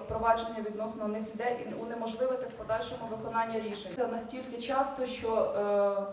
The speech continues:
знайти державного виконавця нижчої ланки, який працює більше трьох років, ну, в всякому випадку на рівні, е, Хмельницького, Хмельницької області, кого ми тут бачимо, з ким працюємо, надзвичайно складно.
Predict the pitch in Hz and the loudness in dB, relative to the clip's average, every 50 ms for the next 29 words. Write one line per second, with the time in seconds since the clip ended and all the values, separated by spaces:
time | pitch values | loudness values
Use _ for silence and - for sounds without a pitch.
0 | - - 208 208 214 214 233 269 - - 233 226 247 254 254 254 240 226 220 220 | -8 -8 -4 -4 -4 -4 -4 -6 -4 -2 -2 0 2 2 2 2 0 -2 -2 -2
1 | 226 226 240 240 247 240 214 202 208 214 208 208 202 - - - 220 220 226 226 | -4 -4 -2 0 0 0 0 0 0 0 -2 -2 -2 -8 -12 -10 -8 -8 -8 -8
2 | 226 226 220 214 220 220 220 220 214 220 220 220 220 226 220 220 220 214 214 214 | -6 -6 -4 -2 2 2 2 2 0 -6 -8 -8 -8 -8 -6 -4 -4 -4 -4 -4
3 | 226 226 220 226 226 226 220 - 214 - - 220 214 220 220 226 254 269 262 269 | -4 -4 -4 -4 -4 -6 -6 -6 -6 -6 -4 -4 -4 -2 2 2 4 2 2 0
4 | 285 - - - - - - - - - - - - - 247 254 254 254 - - | -2 -8 -8 -12 -16 -18 -18 -18 -20 -20 -20 -20 -18 -8 -4 -4 -4 -4 -4 0
5 | 254 247 240 240 233 226 220 240 247 240 220 220 226 233 226 226 220 226 247 233 | 0 0 0 0 -4 -4 4 4 4 4 4 -2 -2 -4 -4 -4 -2 -4 -4 -6
6 | 226 220 196 190 - - - 202 202 202 202 202 202 202 214 220 226 240 247 240 | -6 -6 -6 -8 -8 -6 -2 -2 0 0 -2 -2 -2 -6 -6 -6 -6 -6 -8 -8
7 | - - 233 226 220 220 220 226 - - 220 220 220 226 220 220 - 233 240 247 | -8 -6 -4 -2 -2 -2 -2 -4 -8 -8 -8 -6 -6 -6 -6 -8 -4 2 4 4
8 | 254 247 254 262 254 262 - - 233 220 226 220 220 214 214 214 202 196 196 220 | 6 6 4 4 2 -2 -4 -4 -2 -2 0 -2 -2 -4 -4 -6 -6 -2 2 2
9 | 220 220 214 214 208 214 208 214 - - 220 214 214 208 208 208 - - 240 254 | 2 2 2 -2 -6 -6 -6 -8 -8 -8 -6 -6 -6 -4 -6 -6 -6 -6 -6 -4
10 | 277 269 254 247 - - - - - - - - 196 208 202 214 220 220 - 262 | -2 -2 -2 -4 -6 -8 -12 -16 -20 -20 -18 -10 -8 -8 -6 -6 -6 -4 0 2
11 | 247 254 247 240 240 - - 226 202 180 180 180 170 165 160 | 2 2 2 0 -2 -4 -2 0 2 2 2 2 0 -2 -4